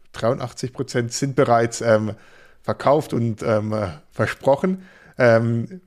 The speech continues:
auch an viele Leute aus dem Web zwei. Das heißt, die sind auch bei uns auf der Wallet. <laughs> Ähm, was ein ganz wichtiges Phänomen ist. Ähm, und du hast was sehr Schönes gesagt. Ähm, Natur ist rar.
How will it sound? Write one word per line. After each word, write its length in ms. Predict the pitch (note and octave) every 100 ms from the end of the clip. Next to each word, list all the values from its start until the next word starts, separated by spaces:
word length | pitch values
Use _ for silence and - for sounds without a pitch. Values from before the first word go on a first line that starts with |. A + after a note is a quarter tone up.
| _
auch 180 | C#3+ D3
an 100 | C3+
viele 320 | - D3 C3+
Leute 240 | C3 C3
aus 120 | C3 A#2+
dem 100 | A#2+
Web 120 | -
zwei. 280 | C3 C#3 F#3
Das 240 | G#3+ -
heißt, 200 | B2 A#2+
die 40 | B2
sind 160 | C3+
auch 80 | B2
bei 120 | -
uns 120 | D#3+
auf 140 | F3 -
der 120 | D#3+
Wallet. 300 | D3+ F#3+ G#3+ - - -
<laughs> 340 | C#3 - A#3+ - B3+ - - -
Ähm, 300 | C3 C3 A#2+
was 200 | D3 -
ein 140 | D3+
ganz 260 | D3+ D#3 -
wichtiges 380 | D#3+ - D3 -
Phänomen 420 | D3 B2+ C3+ D#3
ist. 300 | C3 E3+ - _ - - _ -
Ähm, 360 | B2+ B2 B2+ A#2+ - - -
und 160 | E3 F#3
du 80 |
hast 160 | F3+ F3+
was 140 | E3
sehr 240 | D#3+ D3+ - -
Schönes 320 | - C3+ -
gesagt. 420 | A2+ C#3 B2 -
Ähm, 360 | - A2+ G#2+ G#2+ - _ _ _ _ -
Natur 420 | B2+ B2 D3+ B2+
ist 180 | - -
rar. 380 | C3 A2+ -